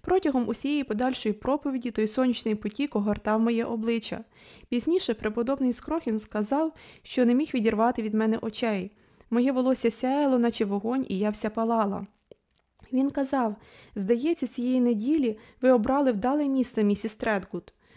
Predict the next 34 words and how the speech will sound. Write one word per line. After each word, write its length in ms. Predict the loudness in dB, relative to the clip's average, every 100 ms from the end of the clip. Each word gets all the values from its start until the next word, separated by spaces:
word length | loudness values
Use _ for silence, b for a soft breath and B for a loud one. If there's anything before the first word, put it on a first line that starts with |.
| b b
Але 220 | 0 2
я 160 | 2 2
знала, 340 | 2 2 0
що 180 | -2 -6
в 20 |
такий 280 | -6 0 0
спосіб 440 | 0 2 0 0 -6
Господь 400 | -8 -2 0 2
відповів 440 | 0 0 0 0
на 100 | 0
мої 280 | 2 0 0
молитви. 520 | 0 2 0 0 -4 -6
Алілуя! 580 | -2 -2 0 0 -2 -4
Христос 520 | -4 -6 -4 -6 -2
воскрес, 520 | -6 -4 -4 -4 -2
воістину 520 | -2 -2 -4 -2 0
воскрес! 640 | 0 -2 -6 -6 -8 -14 -20 _ _ _ _ _ b b b
Мені 300 | -2 0 -2
було 240 | 0 -2
тридцять 360 | -2 -4 -2 -4
два 180 | 0 0
роки, 280 | 0 -2
коли 220 | -2 0 2
народився 540 | 2 2 0 -2 -6
Альберт. 520 | -4 -4 -4 -10 -18 -20 B B B
У 100 | -4
світі 300 | -2 0 0
не 140 | 0 0
було 240 | 0 0
щасливішого 680 | 0 -2 -2 -2 -2 -2 -2
татка, 360 | 0 -2 0 0
ніж 180 | 0
Клео 300 | -2 -4 -2
Тредгуд. 580 | -4 -4 -4 -6 -12 -16